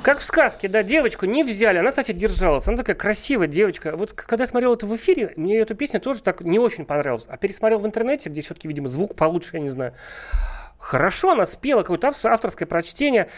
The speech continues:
И вот что случилось с девушкой, ко-, которую несправедливо, мне кажется, оскорбили. По сути, ну, давайте называть вещи своими им-, именами. Ее, значит, Диана Арбенина берет на свой концерт спеть эту песню перед двадцатитысячной аудиторией в д-, э, как сказать, в Д К Олимпийский.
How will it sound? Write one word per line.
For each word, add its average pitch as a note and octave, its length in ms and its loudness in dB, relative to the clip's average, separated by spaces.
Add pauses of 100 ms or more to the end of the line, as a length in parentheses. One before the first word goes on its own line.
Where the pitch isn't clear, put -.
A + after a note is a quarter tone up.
(140)
И C4+ 100 2
вот F#4+ 160 4
что - 180 -4
случилось A#3+ 380 0
с F3 60 -2
девушкой, G3 400 0
ко-, F#3 120 -4
которую G#3 460 2
несправедливо, A#3+ 840 2
мне G3+ 160 2
кажется, F3 460 0
оскорбили. F3+ 580 0
По F#3 180 0
сути, G3 320 -4
ну, D#3+ 120 -2
давайте F3 320 0
называть F3 280 -2
вещи F3+ 140 -2
своими D3+ 420 2
им-, E3 60 -4
именами. A3 380 4 (260)
Ее, C#4+ 240 2
значит, C#4 360 0 (120)
Диана G#3 220 4
Арбенина A#3 320 2
берет G#3+ 240 0
на G#3 40 2
свой G3 160 -4
концерт F#3+ 380 0
спеть G#3+ 220 -4
эту F3+ 100 -12
песню C4+ 360 -2
перед F#3+ 280 -2 (100)
двадцатитысячной G#3 920 -2
аудиторией E3+ 400 -2
в D3 60 -6
д-, D3+ 180 -6
э, D#3 220 2 (300)
как F3 160 -2
сказать, D#3 220 -6
в C3 60 -8
Д D#3+ 100 0
К G3 140 0
Олимпийский. E3+ 560 -4